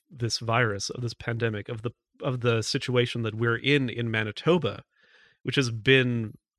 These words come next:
uh, created for us because of our provincial government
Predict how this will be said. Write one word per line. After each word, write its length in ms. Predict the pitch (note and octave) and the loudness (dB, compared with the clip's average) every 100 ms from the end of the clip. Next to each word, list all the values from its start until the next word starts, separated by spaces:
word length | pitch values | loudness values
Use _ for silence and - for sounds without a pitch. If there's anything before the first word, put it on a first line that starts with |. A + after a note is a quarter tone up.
| - | -8
uh, 240 | A#2 A2 A2 | -4 -4 -6
created 540 | - C3+ E3 D#3+ G#2+ - _ _ | 0 6 6 6 0 -8 _ _
for 380 | _ - G#3 D3 | _ 2 4 6
us 220 | A#2 - | 2 -2
because 420 | B2+ A#2+ - F3+ | -8 -8 0 0
of 100 | C#3+ | 2
our 140 | A2 G#2 G#2+ - _ | 0 -2 -6 -16 _
provincial 360 | - A#2 A2+ A#2 | -8 -4 -2 -2
government 400 | A#2 C3 A2 G#2 | 0 0 0 -4